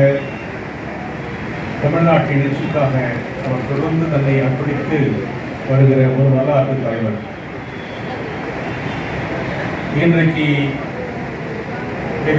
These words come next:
முக்கியமான ஒரு காலகட்டத்தில் இந்த ஒரு மாபெரும் ஆர்ப்பாட்டத்தை நடத்துவது மிக மிக அவசியமானது,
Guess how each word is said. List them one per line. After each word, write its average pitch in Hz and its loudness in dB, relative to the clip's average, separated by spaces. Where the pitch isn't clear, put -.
முக்கியமான 170 4
ஒரு 151 2
காலகட்டத்தில் 156 2
இந்த 151 2
ஒரு 139 4
மாபெரும் 170 4
ஆர்ப்பாட்டத்தை 151 2
நடத்துவது 151 2
மிக 165 6
மிக 165 6
அவசியமானது, 143 2